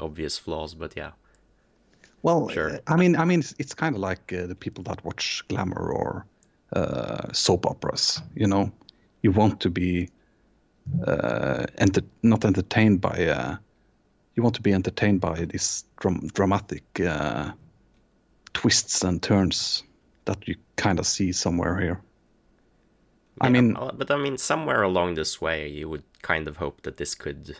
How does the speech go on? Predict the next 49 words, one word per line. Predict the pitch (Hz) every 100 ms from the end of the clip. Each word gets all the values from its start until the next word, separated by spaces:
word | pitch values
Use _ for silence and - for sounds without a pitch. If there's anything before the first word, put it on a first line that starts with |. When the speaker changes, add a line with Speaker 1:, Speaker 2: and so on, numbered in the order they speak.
| - -
Speaker 1:
or | 78 - _ -
you | 85 _ -
kinda | - 85 82
have | 78
to | -
imagine | 73 73 76 80
that | 71 -
this | 76
could | - 78
have | 73 73
happened, | 92 104 78 65
and | 76 78 -
I | - 82
don't | 80 76
think | 76 -
anything | 73 80 78 80 69
in | 82
this | 78 -
story | - 78
could | 78 80
ever | 80 82 82
have | 85
happened. | 95 92 82 82 _ _ _ _ _ _ _ _ _ _
There's | - 85
way | 87 82
too | 82 87
much | 82 78
unbelievable | 67 80 80 82 80 80 78
shit | - 90 -
in | 82
it, | 78 - - -
and | 87 80
Speaker 2:
Well, | 143 139 131 117 - - 120
<laughs> | - -
I | 123 123
mean, | 101 82
Speaker 1:
characters | 98 90 78
Speaker 2:
the | 87
Speaker 1:
acting | 80 76 85 117 71
out | 78 92
of | 95
Speaker 2:
suppository |
Speaker 1:
character, | 95 76 78 95 90
Speaker 2:
thing, |
Speaker 1:
and | - - 71
Speaker 2:
yeah. | 101
Speaker 1:
yeah, | - - -
all | 69 58
of | -